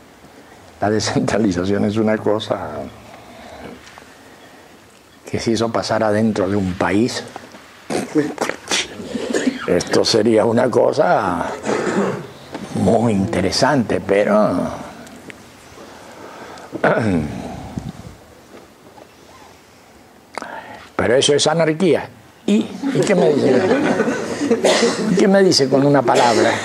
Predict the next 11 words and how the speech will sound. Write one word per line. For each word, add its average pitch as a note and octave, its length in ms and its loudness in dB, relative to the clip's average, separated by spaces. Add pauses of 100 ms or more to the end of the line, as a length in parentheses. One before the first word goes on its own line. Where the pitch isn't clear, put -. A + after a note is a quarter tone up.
(160)
Eso C#3+ 140 4
es C#3+ 80 4
anarquía. D3 540 4
¿Y G#3 60 2
qué? C3 260 2 (880)
¿Y F#3 80 2
lo F3 140 6
otro F#3 220 4
qué C#3+ 160 6
es? - 80 -2
Centralización. C#3 760 2